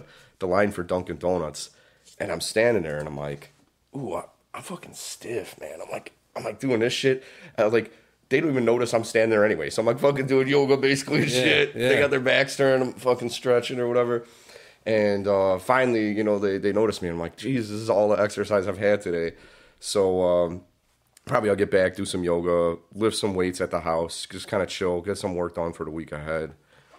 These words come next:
Speaker 1: Um, one thing that's good for me, though, now is that I got this new attorney, Matt,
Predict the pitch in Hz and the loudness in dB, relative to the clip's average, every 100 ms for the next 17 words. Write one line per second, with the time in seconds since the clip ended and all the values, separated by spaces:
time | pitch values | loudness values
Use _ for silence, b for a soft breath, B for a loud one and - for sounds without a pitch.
0 | b b - 80 76 78 82 123 139 113 | b b -8 -4 -2 -2 0 0 0 -4
1 | - 104 - 82 90 82 78 78 85 82 | -2 -4 -4 -8 -6 -6 -6 -4 -2 -2
2 | 76 73 80 73 73 _ _ _ _ _ | -4 -8 -10 -10 -12 _ _ _ _ _
3 | _ _ - - 98 90 90 95 90 98 | _ _ -16 -6 -4 -4 -4 -4 -2 -2
4 | 87 85 78 78 85 - | -2 -2 -2 -2 -2 -6